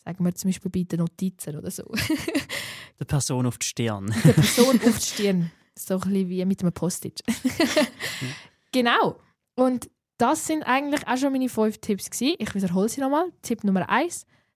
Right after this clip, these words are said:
Speaker 1: den Namen nochmal aussprechen. Tipp Nummer zwei, den Namen im Gespräch einbauen. Einfach nicht allzu viel. Und Tipp Nummer drei, sich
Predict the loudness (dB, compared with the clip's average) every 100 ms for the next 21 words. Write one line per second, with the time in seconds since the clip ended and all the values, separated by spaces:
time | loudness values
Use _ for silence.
0 | -2 4 4 6 4 2 -4 2 4 6
1 | 4 2 -2 -2 -2 -2 -2 -2 -4 -4
2 | _ _ _ _ _ 2 4 4 2 2
3 | 0 2 2 0 _ -2 2 4 4 2
4 | 0 0 0 0 -4 -2 0 0 -2 -14
5 | _ _ 0 2 4 4 2 0 _ _
6 | _ -4 -4 -2 -4 -2 -2 -2 -2 -2
7 | -2 _ -20 -20 _ _ _ _ 4 4
8 | 4 -4 -6 0 2 4 4 2 -2 _
9 | _ _ _ _ _ -8 -2 0